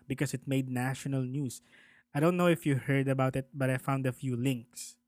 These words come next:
Ito, may link sa YouTube. Ah, ito yung headline. Ay, title ng link. "Taiwanese doctor killed, chopped wife into pieces." Hala! That <laughs> escalated quickly.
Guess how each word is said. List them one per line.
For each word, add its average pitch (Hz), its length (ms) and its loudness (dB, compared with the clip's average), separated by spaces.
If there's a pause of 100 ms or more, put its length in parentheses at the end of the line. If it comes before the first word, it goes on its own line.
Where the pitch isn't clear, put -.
Ito, 123 220 -8
may 123 180 -4
link 120 260 -6
sa - 140 -12
YouTube. 117 460 -8 (720)
Ah, 120 560 0 (100)
ito 147 140 -4
yung 156 180 2 (300)
headline. 120 640 -2 (160)
Ay, 135 240 -2
title 151 360 4
ng 139 380 0
link. 123 380 -4 (400)
"Taiwanese 190 500 4
doctor 151 460 2
killed, 156 400 2 (260)
chopped - 320 -2
wife 151 300 4
into 175 240 -2
pieces." 170 600 0
Hala! 277 340 2 (680)
That 165 380 2
<laughs> - 360 0
escalated 151 600 0
quickly. 151 680 -2